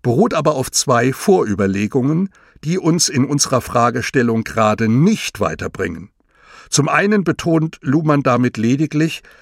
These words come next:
dass Bevölkerung kein System, sondern eine physikalische Größe, ein statistischer Begriff ist.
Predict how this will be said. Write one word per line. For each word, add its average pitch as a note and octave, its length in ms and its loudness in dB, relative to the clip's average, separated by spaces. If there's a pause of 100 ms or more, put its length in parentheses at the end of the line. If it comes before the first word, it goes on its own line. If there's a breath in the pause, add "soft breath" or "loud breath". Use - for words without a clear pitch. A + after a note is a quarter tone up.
(100)
dass C3+ 220 0
Bevölkerung D3+ 760 2
kein C3 300 0
System, D3+ 800 0
sondern B2 380 2
eine A#2 300 0
physikalische B2 840 -4
Größe, C#3+ 580 0 (300 loud breath)
ein A2 360 -4
statistischer - 720 -2
Begriff D#3+ 380 0
ist. - 340 -8